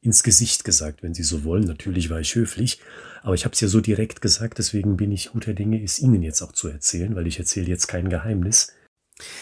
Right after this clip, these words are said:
Da habe ich zu der Frau gesagt, „So wird das nicht funktionieren.“ Und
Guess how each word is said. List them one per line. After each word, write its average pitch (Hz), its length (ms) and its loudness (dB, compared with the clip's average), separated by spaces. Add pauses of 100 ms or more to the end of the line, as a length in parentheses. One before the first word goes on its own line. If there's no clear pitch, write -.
Da - 160 -2
habe 127 100 0
ich - 120 0
zu 147 100 2
der 117 140 -2
Frau 107 320 -4
gesagt, 135 500 -2
„So 104 400 4
wird 107 220 0
das 139 220 6
nicht 120 300 2
funktionieren.“ 147 840 0 (1120)
Und 113 260 0